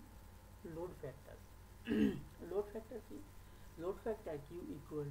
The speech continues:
to কিউ সি divided, আহ, সরি, ডাব্লিউ সি divided by W suffix W, মানে collapse load divided by working load। মানে, আহ, যেটা হচ্ছে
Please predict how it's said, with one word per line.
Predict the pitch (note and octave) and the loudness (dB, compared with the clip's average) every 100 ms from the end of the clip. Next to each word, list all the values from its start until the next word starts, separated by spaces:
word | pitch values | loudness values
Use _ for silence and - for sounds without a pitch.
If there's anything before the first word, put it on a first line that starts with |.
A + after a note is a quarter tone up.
| C#3 | 2
to | C#4 - - - - - - | 0 0 -12 -12 -12 -12 -4
কিউ | F3+ A#3 | 2 2
সি | - - E3 G3+ D3 | 2 -6 -6 -4 0
divided, | D3 D3 E3 D#3 | 2 2 -2 -4
আহ, | C3+ - - D3 - - | -6 -10 -6 -4 -4 -6
সরি, | - C#3 - - - - - | -6 -4 -4 -8 -12 -8 0
ডাব্লিউ | C#3+ D3 B3 | 2 4 2
সি | - E3 A3+ - | 0 -4 -4 -4
divided | D#3 D#3 D#3 D3+ C#3+ | 0 2 2 0 0
by | C#3+ - - - - C#3+ | -2 -2 -8 -14 -8 -2
W | C#3 F3 G3+ | 0 -2 -4
suffix | D#3 C#3+ C#3 - - | -4 -4 -6 -8 -10
W, | - - - - - - - - | -10 -10 -10 -12 -14 -14 -14 -8
মানে | D#3+ D#3 C#3+ - - - - - | -2 0 0 -4 -12 -14 -12 2
collapse | D3 D3 F3+ - G#2+ | 2 2 -2 -4 2
load | G#3 C4 D4 - - D3+ | 4 4 0 -10 -12 -6
divided | D3 D#3+ D3+ C#3+ C#3 | -2 -2 -2 -2 -2
by | E3 E3+ C#3 | -2 -2 0
working | C#3 - - | -2 -4 -8
load। | - - - - - - - - - - | -8 -8 -14 -14 -14 -14 -14 -14 -14 -8
মানে, | D3+ D#3+ D#3 - - - - | -4 -2 -2 -4 -12 -14 -12
আহ, | - C#3+ C3+ C3 - - C#3 D#3 | -6 -2 -2 -2 -6 -8 -4 -2
যেটা | D3+ E3+ | 0 0
হচ্ছে | E3+ G#3 | -2 -4